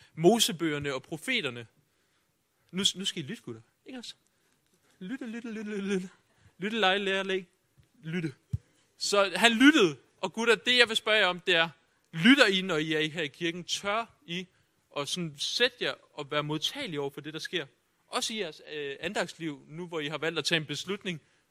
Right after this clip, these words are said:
om at have en personlig tro på Jesus, som var det første punkt, vælger I så også bare, når I læser i Bibelen? Jeg kan huske, da jeg gik på Alterna, så fik vi udleveret sådan en bibellæseplan, hvor man skulle sætte et kryds, hver gang man havde læst for dagen. Jeg lover, jeg hørte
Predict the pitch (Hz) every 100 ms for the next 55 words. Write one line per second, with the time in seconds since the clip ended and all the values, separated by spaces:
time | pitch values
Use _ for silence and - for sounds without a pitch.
0 | _ 156 156 - 139 160 165 165 269 240
1 | 190 208 185 190 190 175 139 135 - 240
2 | 185 196 170 - _ _ _ _ 156 151
3 | 170 196 196 - 190 170 180 185 180 180
4 | 160 160 220 - 180 170 185 170 185 190
5 | 196 180 190 - 143 - 170 202 - _
6 | _ _ - 185 196 170 175 190 180 151
7 | - 170 147 226 190 151 139 156 165 147
8 | 135 156 151 139 147 - 175 175 139 -
9 | - 240 - - 156 156 143 147 131 139
10 | 135 156 - 151 151 147 _ _ _ _
11 | _ 151 170 180 180 185 175 165 160 160
12 | 185